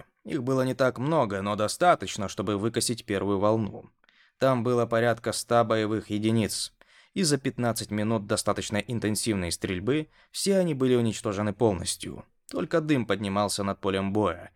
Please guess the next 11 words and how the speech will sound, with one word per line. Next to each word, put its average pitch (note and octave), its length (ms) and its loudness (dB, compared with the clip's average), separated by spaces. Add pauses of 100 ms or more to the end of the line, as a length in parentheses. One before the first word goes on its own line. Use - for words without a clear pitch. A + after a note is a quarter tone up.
(160)
символизируя F2+ 760 0
всей E2+ 300 0
округе F2 340 -4
о E2+ 80 -4
том, B2+ 380 0 (180)
что - 160 -6
сюда A2+ 340 0
соваться C#3 600 0
лучше G2 720 -2 (160)
не F2 220 0
надо. - 580 0